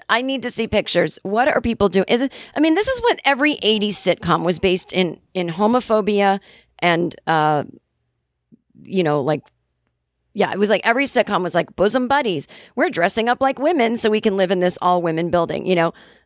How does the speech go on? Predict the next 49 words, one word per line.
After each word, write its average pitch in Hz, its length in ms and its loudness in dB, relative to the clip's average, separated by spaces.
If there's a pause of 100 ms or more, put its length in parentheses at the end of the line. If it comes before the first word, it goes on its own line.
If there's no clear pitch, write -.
(140)
Um, 180 220 0
yeah, 226 240 0
I 202 140 2
was 202 100 -4
gonna 233 80 -2
say 226 160 -2
Three's 185 220 -2
Company, 151 260 -4
but - 140 -6
Jack - 160 2
Tripper 151 280 -2
didn't 151 140 -4
wear 151 260 -2
a - 120 -4
disguise 147 560 -2
or 151 100 -6
even 151 260 -6
quote 151 340 -2
act 147 260 0
gay. 156 140 0
But, - 260 0 (360)
um, 175 460 2
or 196 80 4
did 330 240 -2
he? 180 160 0
And 156 80 2
if 156 240 -4
I 202 80 -6
don't 160 140 -6
even 151 160 -12
remember. 143 260 -10
But - 220 0
yeah, 240 200 -2
it's 247 280 -2
like, 294 200 -2
it's 247 220 -2
like 330 140 -2
an 294 80 -4
episode 262 320 -2
of 190 100 -4
Bosom 202 320 2
Buddies 156 300 0 (400)
or 233 120 4
like 220 140 2
Missus 208 380 -2
Doubtfire, 165 500 0
like, 170 200 -2 (200)
"Hello, 523 840 0 (120)
<laughs> 302 100 2